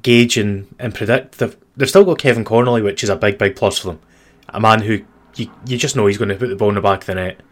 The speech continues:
And he's a, he's a great presence to have in the team as well. A great experience there. But I, I think it'll be a much younger squad than they've had in the last few years. I th-, I th-, I suspect Chris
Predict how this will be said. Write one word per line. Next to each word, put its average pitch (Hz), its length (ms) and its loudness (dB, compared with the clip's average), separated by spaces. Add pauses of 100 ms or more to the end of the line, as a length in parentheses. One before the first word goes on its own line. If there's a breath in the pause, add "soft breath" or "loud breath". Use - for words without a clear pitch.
(300 soft breath)
And 110 140 -2
he's 110 120 2
a, 117 140 -4
he's 104 140 -4
a 107 60 0
great 120 300 2
presence 101 460 -2
to 113 80 -8
have 104 120 -2
in 101 60 -12
the 104 80 -6
team 101 200 -8
as 98 120 -6
well. 101 300 0 (360 loud breath)
A 101 120 -2
great 113 200 2
experience 101 600 -4
there. 95 240 0 (800 soft breath)
But 120 300 2 (840)
I, - 300 -6
I - 60 -8
think 175 200 -4
it'll 156 140 0
be 160 80 4
a 147 60 6
much 143 220 -2
younger 147 260 -2
squad 139 400 -2 (480)
than 131 480 -4
they've 127 180 -4
had 120 400 -4
in 131 60 -10
the 123 60 0
last 117 240 0
few 123 120 -2
years. 120 460 0 (1200 loud breath)
I - 60 -6
th-, - 180 -20 (180)
I - 60 0
th-, - 180 -10
I - 140 -8
suspect - 880 -2
Chris - 500 -2